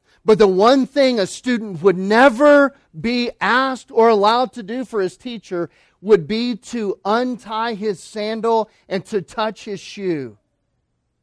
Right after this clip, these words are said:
That was degrading. In fact, if you go to Middle Eastern culture today, it's still degrading to touch a shoe.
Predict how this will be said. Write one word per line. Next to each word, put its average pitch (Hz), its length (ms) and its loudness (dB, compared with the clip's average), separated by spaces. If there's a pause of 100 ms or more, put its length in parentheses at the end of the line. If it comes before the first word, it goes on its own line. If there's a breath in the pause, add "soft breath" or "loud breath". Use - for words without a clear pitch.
(300)
That 196 280 4
was 196 200 -2
degrading. 160 720 -2
In 151 120 -6
fact, 202 320 -2
if 175 120 -16
you 190 60 -14
go 196 120 0
to 180 80 -2
Middle 180 320 -2
Eastern 175 300 -8
culture 185 340 -4
today, 160 320 -2 (200 soft breath)
it's 196 200 0
still 233 280 4
degrading 156 540 0
to 139 100 -18
touch 151 260 -6
a 127 60 -20
shoe. 113 320 -14